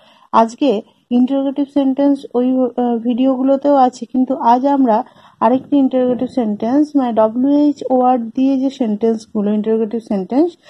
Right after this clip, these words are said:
তার voice change শিখব। ডব্লিউএইচ ওয়ার্ড দিয়ে, ডব্লিউএইচ questions মানে কি? ডব্লিউএইচ ওয়ার্ড কোনগুলো আগে তোমরা বলো, ডব্লিউএইচ ওয়ার্ড কোনগুলো আমরা জানি? হু,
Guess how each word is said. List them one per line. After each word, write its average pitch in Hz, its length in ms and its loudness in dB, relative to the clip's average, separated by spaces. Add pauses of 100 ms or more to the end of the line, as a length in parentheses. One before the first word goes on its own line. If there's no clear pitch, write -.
(180)
তার 247 200 4
voice 202 420 -6 (220)
change 254 240 -2
শিখব। 175 380 -4
ডব্লিউএইচ 285 760 0
ওয়ার্ড 285 300 0 (100)
দিয়ে, 302 280 0 (440)
ডব্লিউএইচ 247 520 0
questions 294 600 0
মানে 277 260 2
কি? 180 260 -12 (320)
ডব্লিউএইচ 262 680 0 (100)
ওয়ার্ড 247 360 2
কোনগুলো 247 480 0
আগে 240 240 0
তোমরা 233 320 -4
বলো, 220 280 -2
ডব্লিউএইচ 240 600 -2 (220)
ওয়ার্ড 247 260 0
কোনগুলো 233 460 -2
আমরা 247 300 0
জানি? 240 360 0 (340)
হু, 262 520 0